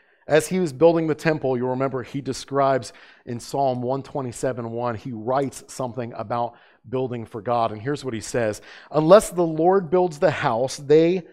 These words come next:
labor in vain who build it." Unless the Lord builds the house, they labor in vain who build it. And I think as Solomon understood, and as we need to rightly understand, if God is not integral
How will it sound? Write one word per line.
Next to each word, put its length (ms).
labor 500
in 180
vain 420
who 200
build 300
it." 180
Unless 300
the 140
Lord 320
builds 240
the 100
house, 360
they 220
labor 480
in 220
vain 360
who 180
build 260
it. 140
And 200
I 100
think 260
as 220
Solomon 480
understood, 560
and 100
as 140
we 200
need 160
to 60
rightly 380
understand, 560
if 240
God 300
is 120
not 480
integral 640